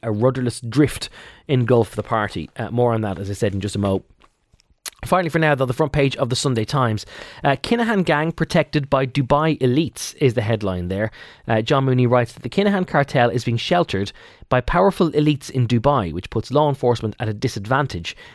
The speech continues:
in the battle to dismantle one of the most powerful criminal organisations in the world. Senior Gardaí are holding out little hope that the U A E will take decisive action against the Kinahans if officials are in receipt of bribes or payments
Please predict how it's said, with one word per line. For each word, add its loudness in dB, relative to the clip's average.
in 0
the 2
battle 0
to -10
dismantle -2
one 0
of -2
the 0
most -4
powerful 0
criminal -2
organisations -4
in -4
the -4
world. -2
Senior 2
Gardaí 2
are 4
holding 2
out 2
little 0
hope 2
that 0
the -2
U 4
A 4
E 0
will 0
take 0
decisive 0
action -4
against -2
the -10
Kinahans -6
if 2
officials 0
are 2
in 0
receipt 0
of -6
bribes 2
or -2
payments -2